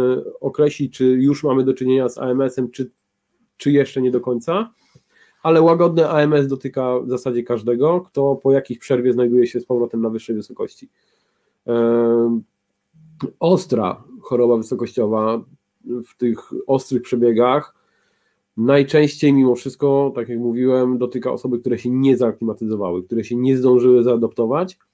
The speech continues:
I oczywiście czynnikami zwiększającymi zagrożenie są czynniki ryzyka związane między innymi z problemami, y, kardiologicznymi, z, y, y, chorobami współistniejącymi, z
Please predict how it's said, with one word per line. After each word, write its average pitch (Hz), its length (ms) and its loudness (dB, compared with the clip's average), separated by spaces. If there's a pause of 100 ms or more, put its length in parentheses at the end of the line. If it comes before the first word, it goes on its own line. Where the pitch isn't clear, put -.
(600)
I 165 140 -2
oczywiście 156 680 2
czynnikami 135 800 2 (920)
zwiększającymi 123 760 2
zagrożenie 120 500 2
są 123 300 0
czynniki 123 420 -2
ryzyka 120 540 0 (120)
związane 107 520 -2
między 107 280 -2
innymi 110 320 0
z 110 340 -4 (520)
problemami, 117 680 4 (420)
y, 110 40 -4
kardiologicznymi, 117 1040 2
z, 113 140 -4
y, 113 600 -4 (760)
y, 113 380 0
chorobami 123 480 2
współistniejącymi, 123 1120 0
z - 260 -20